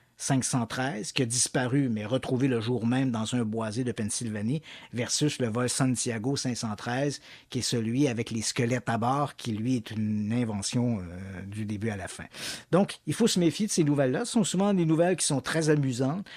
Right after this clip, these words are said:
très fantastiques, mais quand on commence à gratter un peu le lustre de ces histoires-là, on découvre rapidement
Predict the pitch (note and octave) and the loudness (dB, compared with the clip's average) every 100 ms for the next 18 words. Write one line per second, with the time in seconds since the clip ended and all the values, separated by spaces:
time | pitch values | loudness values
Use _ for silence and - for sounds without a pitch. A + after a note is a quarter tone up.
0 | - - D#3+ - D#3 C#3+ A#2 - D#3 G3 | -10 -4 -2 2 2 2 0 0 2 2
1 | - - - A#2 - D3 B2+ - C3 C#3 | 0 -16 -8 -4 0 2 2 0 2 2
2 | D3 A#2+ A2 G#2+ A2+ D3+ C#3+ A2+ D3 C3 | 0 0 -4 -4 -2 0 0 2 0 2
3 | G#2+ A#2 C#3 - A#2 G2 - G#2 G2+ - | 0 0 -2 -4 -6 -6 -6 -6 -6 -6
4 | G2 F#2+ B2+ C#3+ G#2 - B2 G#2 G2 A#2 | -8 -6 -6 -4 -6 -6 -6 -6 -8 -8
5 | - G#2+ G#2 G#2+ | -8 -6 -4 -6